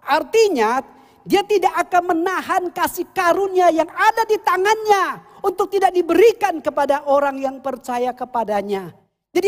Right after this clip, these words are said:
orang yang mengandalkan Tuhan adalah orang yang sangat berbahagia, orang yang diberkati. Bagaimana saudara dengan saya? Apakah saudara adalah orang yang diberkati,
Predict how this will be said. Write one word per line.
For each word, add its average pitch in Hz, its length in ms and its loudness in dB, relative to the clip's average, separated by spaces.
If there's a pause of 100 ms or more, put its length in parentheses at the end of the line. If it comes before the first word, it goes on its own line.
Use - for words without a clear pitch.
orang 381 320 4
yang 320 80 0
mengandalkan 269 720 -2
Tuhan 269 320 -2 (320)
adalah 226 400 -8
orang 240 320 -8
yang 226 160 -8
sangat 220 400 -16 (160)
berbahagia, 147 880 -10 (720)
orang 262 320 -2
yang 220 400 -4 (240)
diberkati. 160 1040 -10 (560)
Bagaimana 359 560 0
saudara 285 560 -2
dengan 277 320 -4
saya? 294 560 -4 (480)
Apakah 262 400 -2
saudara 226 560 -2
adalah 208 320 -6
orang 220 320 -6
yang 226 80 -8
diberkati, 254 720 -6